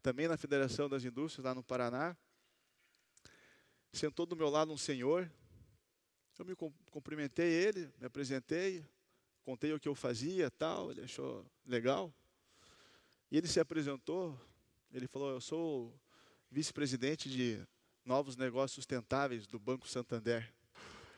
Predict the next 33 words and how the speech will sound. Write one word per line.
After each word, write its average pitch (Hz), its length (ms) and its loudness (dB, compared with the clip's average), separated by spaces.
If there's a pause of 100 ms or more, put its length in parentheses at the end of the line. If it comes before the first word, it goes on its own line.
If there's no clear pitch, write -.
(120)
Ele 165 160 10
decidiu 160 1080 6 (440)
marcar 151 320 6
uma 185 160 6
reunião 165 480 8
pra 135 200 4
gente, 135 640 6 (920)
que 135 120 0
tinha, 135 680 4
não 123 100 -6
sei 151 140 4
se 147 100 0
ainda 135 180 4
tem, 160 240 6
na 131 140 4
época, 123 580 2 (400)
tinha 151 460 4
uma 123 120 -4
reunião 143 760 2 (360)
mensal, 143 640 6
bimestral, 147 760 4 (300)
junto 147 300 -10
com - 80 2
a 147 40 6
diretoria 139 560 4
do 131 120 -2
banco, 147 440 4
o - 20 -12
Fábio 139 280 -2
Barbosa, 127 540 4
na 120 100 2
época, 131 320 0
ainda 120 340 0